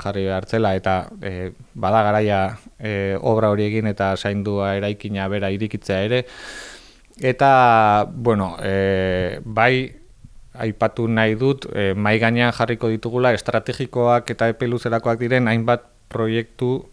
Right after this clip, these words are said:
eh, berraztertu behar ditugula, ezta? apoa kasu. apoaren onarpena hain nabarmena izan zen,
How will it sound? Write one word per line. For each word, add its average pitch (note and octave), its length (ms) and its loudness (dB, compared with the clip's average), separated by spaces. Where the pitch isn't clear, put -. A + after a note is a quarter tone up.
eh, F2+ 680 -6
berraztertu A#2+ 840 0
behar G#2+ 200 4
ditugula, F#2+ 340 -2
ezta? - 360 0
apoa F#2 560 -2
kasu. F#2 380 -6
apoaren A2+ 840 2
onarpena A2 760 0
hain G#2+ 540 -2
nabarmena A2+ 580 0
izan A2 260 -4
zen, A2 340 -2